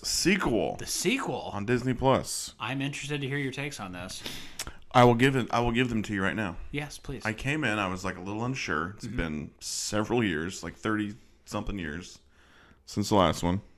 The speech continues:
Speaker 1: And I really enjoyed the last one. If you guys have listened to that episode, you can find that in the archives.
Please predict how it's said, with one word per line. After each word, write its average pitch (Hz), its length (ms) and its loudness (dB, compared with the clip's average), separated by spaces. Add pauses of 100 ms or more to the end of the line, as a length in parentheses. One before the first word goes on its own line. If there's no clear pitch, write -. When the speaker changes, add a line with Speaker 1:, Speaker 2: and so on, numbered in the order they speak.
(180)
Speaker 1:
And - 120 -10
I 60 60 -6
really 104 400 0
enjoyed 104 260 -2
the 110 60 -2
last 82 260 -4
one. 82 120 -6
If 87 140 -12
you 85 60 -6
guys 80 280 -10 (200)
have 82 100 -16 (180)
listened 95 260 -8
to - 40 -4
that 90 120 -2
episode, 85 360 -8
you 120 80 -16
can - 120 -14
find - 240 -12
that 50 140 -14 (920)
in 107 100 -2
the 101 60 0
archives. 98 720 4